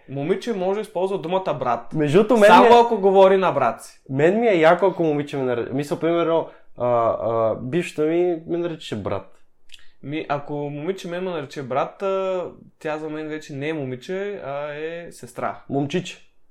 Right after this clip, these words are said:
Speaker 1: Не, тя ми е сестра. Не мога да я възприема като момиче.
Speaker 2: Мен ме кефи, ако е в правилния контекст. Мисъл, а,
Speaker 1: Е, не, ако е някакво такова,
Speaker 2: Ама виж,
Speaker 1: бра!
Speaker 2: виж,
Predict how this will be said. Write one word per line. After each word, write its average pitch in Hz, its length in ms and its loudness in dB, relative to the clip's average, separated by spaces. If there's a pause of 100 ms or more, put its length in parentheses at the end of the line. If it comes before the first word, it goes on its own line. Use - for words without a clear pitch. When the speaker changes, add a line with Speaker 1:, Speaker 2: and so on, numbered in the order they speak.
(120)
Speaker 1:
Не, 131 340 -16
тя 139 160 -6
ми 139 80 -10
е 135 80 -12
сестра. 104 400 -18 (840)
Не 127 120 -16
мога 135 280 -8
да 143 80 -8
я 131 60 -6
възприема 117 480 -12
като - 180 -20
момиче. 101 300 -16
Speaker 2:
Мен 190 340 -2
ме 208 140 -4
кефи, - 480 -2
ако 120 300 0
е 127 60 4
в 123 180 0
правилния 156 380 2
контекст. 117 400 -2
Мисъл, 151 340 -2 (320)
а, 123 360 -2 (480)
Speaker 1:
Е, 240 220 -8
не, 185 100 -4
ако 202 240 -4
е 170 40 -2
някакво 190 160 -2
такова, 190 200 2
Speaker 2:
Ама - 140 4
виж, 117 100 6
Speaker 1:
бра! 117 80 4
Speaker 2:
виж, 113 80 4